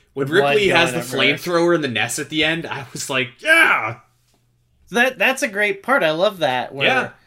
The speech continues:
Speaker 2: it's like, uh, she doesn't go in and just, like, kill a bunch of aliens, like, knock 'em out. It's like, she just knows, like,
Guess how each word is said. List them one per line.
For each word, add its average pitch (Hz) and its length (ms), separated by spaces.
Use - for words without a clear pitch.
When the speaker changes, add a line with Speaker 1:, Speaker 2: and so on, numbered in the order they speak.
Speaker 2:
it's 139 220
like, 143 300
uh, 123 300
she - 180
doesn't 269 140
go 156 220
in 165 120
and 131 180
just, 135 220
like, 127 300
kill 160 300
a 147 40
bunch 143 260
of 127 80
aliens, 135 600
like, 127 140
knock 139 280
'em 139 100
out. 143 220
It's 135 120
like, 131 160
she 170 180
just 156 220
knows, 156 400
like, 120 280